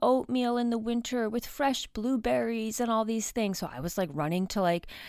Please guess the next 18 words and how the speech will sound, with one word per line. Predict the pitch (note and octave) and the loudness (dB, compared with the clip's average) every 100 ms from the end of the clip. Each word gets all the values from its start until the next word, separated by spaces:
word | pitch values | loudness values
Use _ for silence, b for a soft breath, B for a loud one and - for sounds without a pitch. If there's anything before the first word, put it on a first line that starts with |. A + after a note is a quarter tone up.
| B | B
you | G3 | 4
know, | F#3+ F#3 A#3+ | 6 10 8
make | G#3+ E3 E3+ F#3+ - - | 8 4 4 2 0 0
my | G#3+ G#3 G3 G3 | 4 6 4 2
chickens | - A3 A#3+ B3 F#3+ | -2 -4 4 4 4
these, | F#3 E3+ - | 2 0 0
like, | E3+ E3+ | 0 0
meals. | D3+ F3+ C#4 - - | 0 4 4 4 0
And | G3 | 0
my | G3 | 0
husband's | G3 - G3+ G3 | -2 -4 -6 -4
like, | G3+ - | -6 -6
"Are | G#3+ | -6
you | A3+ G4 | -4 -4
kidding | - G3+ B3 D#4 | -2 -2 0 -2
me?" | G4 G4 - D4+ | -4 -4 -2 4
You | B3+ | 10
know? | A#3+ C4+ | 12 10